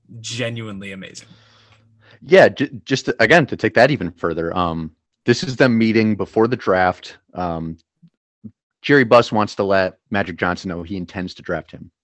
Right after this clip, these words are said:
Speaker 2: And the person that still currently owns the Lakers does not want to draft Magic Johnson. He makes that very clear.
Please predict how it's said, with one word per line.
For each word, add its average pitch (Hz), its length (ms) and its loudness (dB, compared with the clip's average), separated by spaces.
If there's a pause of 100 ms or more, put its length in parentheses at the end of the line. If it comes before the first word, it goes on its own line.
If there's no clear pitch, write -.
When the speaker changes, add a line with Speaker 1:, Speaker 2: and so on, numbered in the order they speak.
Speaker 2:
And 95 120 -4
the 92 60 -4
person 117 340 -4
that 87 140 -6
still 185 420 0
currently 143 500 -2
owns 98 260 -4
the 92 80 -6
Lakers 85 520 -8 (600)
does 101 220 4
not 92 180 2
want 85 200 -2
to 80 40 -14
draft - 400 -10
Magic - 300 -16
Johnson. - 360 -16
He 92 80 -10
makes 90 200 -8
that 82 120 -8
very 85 180 -12
clear. 123 420 0